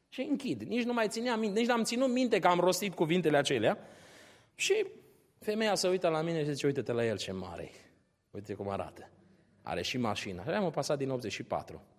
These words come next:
Ce și ce casă are. Stăteam în chirie cu trei copii, ne venea al patrulea, într-o garsonieră.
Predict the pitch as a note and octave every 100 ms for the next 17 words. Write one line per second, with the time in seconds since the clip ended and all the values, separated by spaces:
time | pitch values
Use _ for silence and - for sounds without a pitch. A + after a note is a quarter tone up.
0 | _ _ _ _ _ _ - C3 C#3+ C3
1 | A2 G#2+ - E2+ E2+ E2+ A#2+ A#2 E3 F3+
2 | F3+ - - C3+ A2+ A#2 B2+ D3 C#3+ C3
3 | A2 G#2+ C#3 C3 A#2 C3 A#2+ B2+ A#2+ G#2+
4 | C3 C3 B2 B2+ B2+ C3+ B2 A2+ G2+ A#2+
5 | A2 F#2+ F2